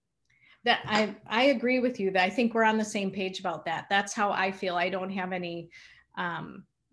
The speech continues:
big things like, "Oh, y-, I know people have a goal." Maybe someone who writes a cookbook, "I wanna have my own television show," or, "I want this," or, "I want that.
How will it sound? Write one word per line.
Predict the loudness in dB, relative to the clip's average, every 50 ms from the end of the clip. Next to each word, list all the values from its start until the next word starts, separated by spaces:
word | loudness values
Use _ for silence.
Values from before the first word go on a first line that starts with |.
| _
big | -6 -6 -6 -6 -6
things | -8 -6 -6 -6 -4 -6
like, | -6 -6 -4 0
"Oh, | 0 2 2 2 0 -4 -6 -8
y-, | -4 -4 -2 0 0
I | 0 0
know | 0 0 -2
people | -4 -6 -8 -6 -6 -4
have | -2 -2 -2 -2 -6 -10
a | -10 -10
goal." | -6 -4 -2 -2 -2 -2 -2
Maybe | -4 -4 -4 -6
someone | -6 -6 -6 -6 -6 -6
who | -4 -4
writes | -4 -4 -4 -4 -8
a | -12
cookbook, | -10 -12 -10 -10 -12 -12 -12 _ _ _ _ -8
"I | -6 -4
wanna | -4 -2 -2 -2
have | -2 -2 -4
my | -4 -6 -6 -6
own | -6 -6 -4 -4 -6
television | -6 -6 -4 -4 -4 -4 -4 -8 -10 -10 -12
show," | -12 -12 -10 -10 -8
or, | -8 -6 -6 -4
"I | -4 -2
want | -2 -2 -2 -4 -4 -6 -4
this," | -2 -2 -2 -4 -6 -8 -6
or, | -4 -4
"I | -2 -2
want | -4 -4 -6 -6 -6 -8 -8
that. | -8 -6 -6 -6 -6 -8 -10